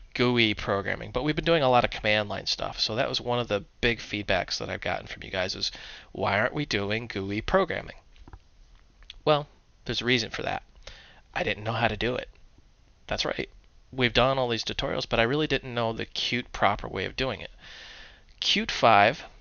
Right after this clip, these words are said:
has undergone a radical transformation with something called Q M L,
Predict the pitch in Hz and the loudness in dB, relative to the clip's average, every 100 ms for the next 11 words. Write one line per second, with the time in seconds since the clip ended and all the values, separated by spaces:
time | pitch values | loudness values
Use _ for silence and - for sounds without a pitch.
0 | - _ - - 127 117 117 113 110 110 | -20 _ -20 -6 -2 0 0 0 0 0
1 | 107 - 104 101 101 104 - - 101 - | 0 -4 -2 2 2 0 -2 -2 -2 -4
2 | 98 101 107 104 104 113 - 104 101 104 | -2 -2 -2 -2 -4 -4 -6 -6 -4 -4
3 | - - 110 104 101 95 - | -4 -2 -2 -2 -2 -4 -6